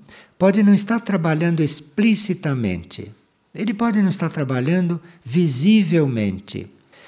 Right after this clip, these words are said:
mas você vê que as coisas estão mudando em volta dele, que as coisas estão se transformando,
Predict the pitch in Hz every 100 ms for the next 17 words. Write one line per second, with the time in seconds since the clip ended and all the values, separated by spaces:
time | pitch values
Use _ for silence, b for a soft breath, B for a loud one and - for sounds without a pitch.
0 | B B 190 214 226 269 226 156 196 202
1 | 220 - 226 208 202 233 240 262 180 185
2 | 226 220 170 127 120 110 104 98 110 165
3 | 165 - _ _ b b - 175 - 226
4 | 202 208 220 - 208 208 - 190 143 151
5 | 185 165 123 131